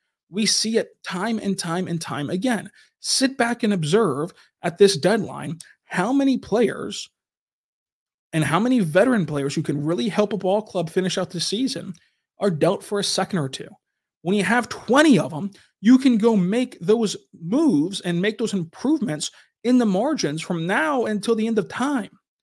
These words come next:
And so that's why, you know, I, I think that for the Thunder, uh, you know, you, you'd be willing to trade two, three, four second round picks to match any number for Andre Drummond, uh, and, and go get him and, and, and help this team out. But there's still some more, uh, trades. There, there are some wacky ones,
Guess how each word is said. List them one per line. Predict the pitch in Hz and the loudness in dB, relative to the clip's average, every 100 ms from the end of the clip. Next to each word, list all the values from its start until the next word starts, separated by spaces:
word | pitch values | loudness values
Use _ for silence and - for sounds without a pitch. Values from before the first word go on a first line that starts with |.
| _ _ _ _ - | _ _ _ _ -4
And | 202 | -2
so | - 214 | 2 4
that's | 214 214 | 2 0
why, | 214 196 | -2 -2
you | 185 175 | -2 -2
know, | 160 151 151 | -2 -2 -2
I, | 165 | 0
I | 160 | 0
think | 160 180 | -2 -4
that | 165 | -4
for | 156 | -6
the | 151 | -6
Thunder, | 190 214 180 156 - - _ 160 | -4 -4 -4 -6 -8 -20 _ -4
uh, | 147 156 - | -4 -2 -4
you | 151 | -2
know, | |
you, | 147 147 - | -4 -4 -8
you'd | 147 | -6
be | 147 | -2
willing | 156 269 | 0 0
to | 220 | -2
trade | - - - | -6 -16 -18
two, | - 147 | -8 -8
three, | 143 160 147 | -8 -10 -8
four | 143 151 147 | -8 -8 -6
second | 165 151 | -4 -4
round | 139 | -2
picks | 165 147 | -2 -2
to | - | -2
match | 151 151 156 | -2 -2 -2
any | 147 | -2
number | 151 156 139 | 0 -2 -4
for | 147 | -6
Andre | 139 | -6
Drummond, | 139 156 180 - - _ _ | -4 -6 -6 -12 -20 _ _
uh, | 151 147 127 | -2 0 0
and, | 151 147 160 | -2 -4 -4
and | 160 156 | 0 2
go | 147 | 2
get | 139 151 | 2 0
him | 147 | 0
and, | 143 151 | -2 -2
and, | 139 | -4
and | 143 131 | -4 -4
help | 147 | -6
this | 151 139 | -6 -10
team | - 127 | -10 -12
out. | 127 - _ _ _ _ _ _ _ - | -14 -16 _ _ _ _ _ _ _ -4
But | 202 | 4
there's | 202 | 6
still | 294 | 6
some | 262 233 | 4 4
more, | 214 196 196 - - - | 4 4 0 -20 -16 -2
uh, | 165 | 0
trades. | - 190 165 156 - | 2 2 2 2 -2
There, | 175 | 0
there | 180 185 | 4 4
are | |
some | 160 165 | 4 2
wacky | 180 247 233 190 | 2 2 2 2
ones, | 175 165 139 | 2 2 -2